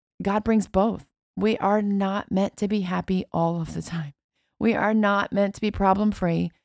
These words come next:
We are not meant to feel comfort twenty-four seven. That's just not how it is. And we, you know, as Christ-believing adults, we have the tools. We have God's word. We have so many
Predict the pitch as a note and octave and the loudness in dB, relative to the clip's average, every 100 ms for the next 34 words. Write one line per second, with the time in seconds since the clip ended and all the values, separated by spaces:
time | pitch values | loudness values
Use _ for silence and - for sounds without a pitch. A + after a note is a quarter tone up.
0 | _ - G3+ D#3 G3+ G3+ F#3+ G3 - F#3+ | _ -4 0 2 2 0 0 -2 0 0
1 | F#3+ G3+ - G#3+ G3+ G#3 F3+ F#3 F3+ - | 2 -2 0 -2 0 -2 0 -2 -2 -2
2 | E3 E3+ G#3+ G3+ G#3 G#3+ - E3 D#3 D#3+ | -2 0 -2 -4 -4 -4 -4 -4 -2 -2
3 | E3 _ _ _ _ - F#3+ G#3+ G3 F#3 | -4 _ _ _ _ -4 -2 -2 0 0
4 | G3 - _ _ _ - G3 F3+ F3 G3 | 0 -4 _ _ _ -2 0 2 0 -2
5 | - - - _ _ _ _ F#3 F3 F3 | -6 -14 -20 _ _ _ _ 0 2 0
6 | F3 - _ - F3+ A3+ A3+ G3+ - F3+ | -4 -10 _ -8 -2 2 2 0 -2 0
7 | D3 D3+ D#3 - - G3+ G#3+ - F#3+ F3+ | 0 0 -2 -8 -4 -2 -2 -4 -6 -4
8 | E3+ E3+ B3+ - - - F3+ A3 A3+ A#3+ | -4 -2 -4 -4 -10 -10 -4 -2 2 0
9 | A#3 - F#3+ C4 D4 D3+ - _ _ A#3 | 0 -6 -8 -6 -6 -12 -16 _ _ -2
10 | A3+ G3 G#3+ A#3+ - D4 G3+ - _ _ | -2 -2 -4 -6 -2 -2 -2 -6 _ _
11 | _ _ - A#3 G3+ - G#3+ A3+ A#3 G#3 | _ _ 0 2 2 0 2 2 2 2
12 | G#3 | 0